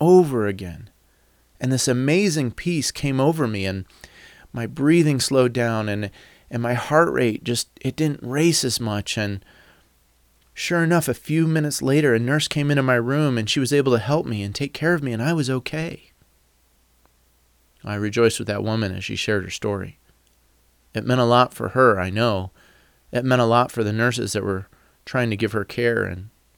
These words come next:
watch over her. Now, while that story is special, I think sometimes the ones that are more important are the ones that we go through personally.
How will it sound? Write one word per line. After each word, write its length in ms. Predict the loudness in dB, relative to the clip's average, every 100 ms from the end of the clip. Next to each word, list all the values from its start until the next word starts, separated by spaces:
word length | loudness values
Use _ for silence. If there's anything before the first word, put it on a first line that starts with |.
| _
watch 240 | -6 0
over 240 | 2 2 -2
her. 220 | -8 -16 _ _ _ _ _ _ _ _ _ _ _ _ _ _
Now, 100 | -2
while 180 | 4 6
that 160 | 6 4
story 280 | 2 0 0
is 60 |
special, 460 | -2 -6 -6 -10 -12 _ _ _ _ _ _ _ _ -2
I 60 |
think 160 | 4 4
sometimes 420 | 4 4 4 6
the 100 | 4
ones 220 | 4 2
that 80 | 0
are 60 | 0
more 320 | 2 4 4
important 520 | 4 0 -2 -4 -12 _ _ _ _ _ _ 0
are 100 | 4
the 80 | 6
ones 220 | 4 2
that 80 | 0
we 100 | 2
go 160 | 0
through 180 | 0 -6
personally. 560 | -4 -4 -4 -8 -8